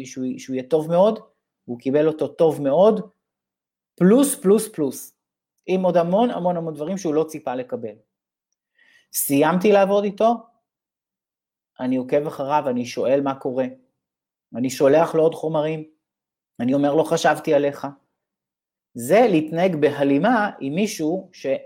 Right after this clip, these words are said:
שממתג את עצמו גבוה, וגבוה זה, שוב, זה לא אומר שאנחנו, אה,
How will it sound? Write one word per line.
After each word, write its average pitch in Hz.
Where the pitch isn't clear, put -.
שממתג 135
את 160
עצמו 139
גבוה, 135
וגבוה 135
זה, 156
שוב, 180
זה 147
לא 165
אומר 185
שאנחנו, 143
אה, 120